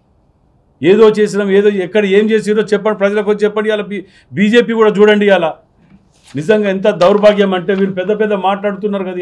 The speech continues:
ఇలా కాజీపేట, వరంగల్ జిల్లాని నట్టేట బీజేపీ, బీఆర్ఎస్ ఇరవై ఏళ్ళు గతంలో కూడా చెప్పినా ఇప్పుడు కూడా చెప్తున్నా, వీళ్ళు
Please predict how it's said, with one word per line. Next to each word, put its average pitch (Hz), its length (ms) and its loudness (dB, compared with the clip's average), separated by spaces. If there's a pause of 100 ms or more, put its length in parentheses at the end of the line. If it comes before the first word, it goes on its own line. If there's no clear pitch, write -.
ఇలా 170 140 -2 (440)
కాజీపేట, 202 540 2 (160)
వరంగల్ 208 480 2
జిల్లాని 208 400 0
నట్టేట 214 500 0 (760)
బీజేపీ, 208 600 0 (180)
బీఆర్ఎస్ 208 540 4 (400)
ఇరవై 202 380 2
ఏళ్ళు 214 240 2
గతంలో 214 360 2
కూడా 208 140 2
చెప్పినా 220 320 -2 (400)
ఇప్పుడు 233 300 -2
కూడా 202 180 -2
చెప్తున్నా, 185 380 -2 (1400)
వీళ్ళు 214 280 0